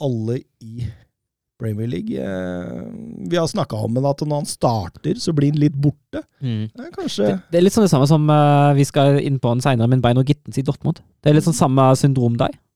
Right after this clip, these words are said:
Speaker 2: Eh, det kan, hjelper, altså det er kanskje sånne spillertyper da, med den farten og det de har, at når de møter litt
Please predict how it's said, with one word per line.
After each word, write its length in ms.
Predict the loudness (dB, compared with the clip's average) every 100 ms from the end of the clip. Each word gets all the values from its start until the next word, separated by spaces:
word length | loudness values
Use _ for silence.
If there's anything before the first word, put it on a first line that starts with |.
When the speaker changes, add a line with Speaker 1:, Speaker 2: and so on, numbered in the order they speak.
| 0
Speaker 2:
Eh, 760 | 4 6 6 4 2 0 -4 -6
det 220 | -6 -4
kan, 160 | -2 2
hjelper, 300 | 4 4 2
altså 140 | 2 2
det 60 |
er 80 | 2
kanskje 300 | 0 0 0
sånne 160 | 2 2
spillertyper 640 | 4 2 4 2 4 4
da, 140 | 4 4
med 380 | 4 4 6 4
den 100 | 2
farten 540 | -2 -4 -6 -4 -2
og 300 | 0 2 2
det 100 | 2
de 140 | 2 2
har, 160 | 2 0
at 240 | -4 -4 2
når 120 | 4
de 60 | 6
møter 380 | 6 4 2 0
litt 220 | 0